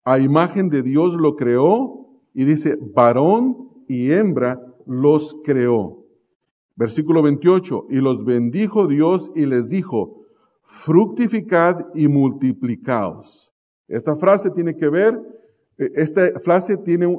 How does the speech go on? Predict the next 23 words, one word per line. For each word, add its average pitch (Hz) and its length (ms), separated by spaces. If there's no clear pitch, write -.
tiene 180 440
algo 175 300
que 175 120
es 180 140
implícito, 214 880
y 151 160
es 180 140
que 165 120
el 139 160
hombre 208 260
y 190 40
la 170 80
mujer 156 440
se 160 160
iban 175 260
a 151 60
unir, 160 460
se 175 120
iban 160 220
a 135 60
hacer 147 240
unos, 240 440
uno 247 580